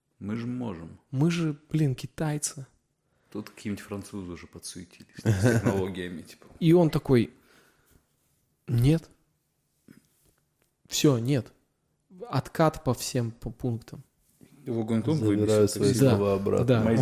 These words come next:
Speaker 2: говорит,
Speaker 1: будем строить небоскребы,
Speaker 2: он говорит:
Speaker 1: а не
Speaker 2: «Гон-,
Speaker 1: вы тут будете».
Speaker 2: Гонконг, Гонконг возвращаем, опиум нельзя, н-, никаких возвратов, прочее, прочее.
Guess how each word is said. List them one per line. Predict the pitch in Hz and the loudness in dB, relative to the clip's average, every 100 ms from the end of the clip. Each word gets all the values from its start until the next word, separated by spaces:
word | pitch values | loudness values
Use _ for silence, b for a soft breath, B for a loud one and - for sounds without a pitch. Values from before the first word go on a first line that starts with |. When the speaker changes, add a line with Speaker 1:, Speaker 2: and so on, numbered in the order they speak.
| 135 | 6
Speaker 2:
говорит, | 127 | 8
Speaker 1:
будем | 123 117 | 6 6
строить | 135 131 117 | 4 4 6
небоскребы, | 131 139 - 151 151 | 6 6 4 6 6
Speaker 2:
он | 131 | 8
говорит: | 120 - - | 6 2 0
Speaker 1:
а | 101 | 4
не | |
Speaker 2:
«Гон-, | 151 117 | 6 6
Speaker 1:
вы | 110 | 4
тут | 101 101 | 0 -2
будете». | 170 147 | -2 0
Speaker 2:
Гонконг, | 127 151 151 165 135 113 - | 4 4 4 2 2 0 -6
Гонконг | 131 135 131 131 113 117 | 2 4 4 4 2 2
возвращаем, | 110 110 110 - 170 175 170 160 b b b b - _ | 2 2 2 2 4 6 4 2 b b b b -20 _
опиум | 139 135 135 110 104 104 - | 4 6 6 4 4 -2 -6
нельзя, | 135 113 113 110 113 160 170 - 110 | 0 4 6 6 6 4 2 -4 -6
н-, | 123 - - 123 - | -6 -6 -8 -12 -6
никаких | 139 127 123 123 135 117 | 2 4 4 0 -2 -2
возвратов, | 120 113 113 110 117 160 160 - - | -4 -4 -2 0 2 0 -2 -6 -2
прочее, | - 135 127 | 0 0 0
прочее. | 113 107 | -6 -6